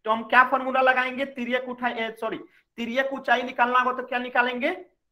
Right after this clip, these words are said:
Formula आपके सामने दिखाई दे रहा होगा, under root h square plus r square। तो इसको यहाँ पे लिख लीजिएगा, तिर्यक ऊंचाई।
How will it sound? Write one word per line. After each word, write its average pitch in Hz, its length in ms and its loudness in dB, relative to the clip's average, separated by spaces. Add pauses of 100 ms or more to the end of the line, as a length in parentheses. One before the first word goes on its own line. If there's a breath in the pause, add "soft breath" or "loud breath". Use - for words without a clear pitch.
(160)
Formula 214 320 2
आपके 233 260 2
सामने 214 340 -4
दिखाई 214 300 -2
दे 214 140 -4
रहा 208 100 4
होगा, 208 380 6
under 202 260 -2
root 233 220 -6
h 214 200 -8
square 202 300 -2
plus 262 340 2 (300)
r 180 260 8
square। - 360 -16 (520)
तो 196 40 -10
इसको 202 240 -10
यहाँ 214 220 2
पे 214 120 -6
लिख 226 140 -10
लीजिएगा, 226 300 -4
तिर्यक 208 640 -6
ऊंचाई। 165 320 -8